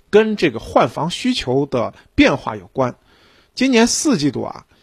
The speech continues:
呃，全国来讲，特别是一二线城市，这个新房供应量比较大，那部分房东呢，是会有这个换房需求。那么他们有了换，换房需求呢，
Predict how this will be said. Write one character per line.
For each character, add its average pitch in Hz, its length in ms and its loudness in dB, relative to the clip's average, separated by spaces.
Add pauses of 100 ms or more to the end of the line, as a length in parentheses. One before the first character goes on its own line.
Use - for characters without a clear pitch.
(260)
呃， 113 240 -4
全 202 280 -2
国 214 140 4
来 143 140 2
讲， 113 200 -8
特 156 140 -4
别 143 100 4
是 139 140 -4
一 135 80 0
二 143 120 4
线 120 140 -6
城 117 200 -10
市， 117 340 -10 (300)
这 135 100 0
个 117 140 -6
新 233 280 2
房 123 220 0
供 147 180 -2
应 135 120 -2
量 127 160 -2
比 135 100 -8
较 113 200 -4
大， - 160 -2 (500)
那 180 100 -2
部 226 160 -2
分 170 160 0
房 139 220 -2
东 196 180 2
呢， 139 200 2 (240)
是 - 180 -2
会 190 180 4
有 113 160 0
这 147 140 -4
个 117 80 -4
换 147 240 0
房 131 160 -6
需 190 160 -6
求。 113 300 -8 (280)
那 196 80 -4
么 180 80 -2
他 262 220 2
们 277 120 2
有 139 120 2
了 123 80 -4
换， 170 180 0
换 156 400 0
房 127 220 -4
需 170 160 -8
求 120 240 -6
呢， 127 180 -4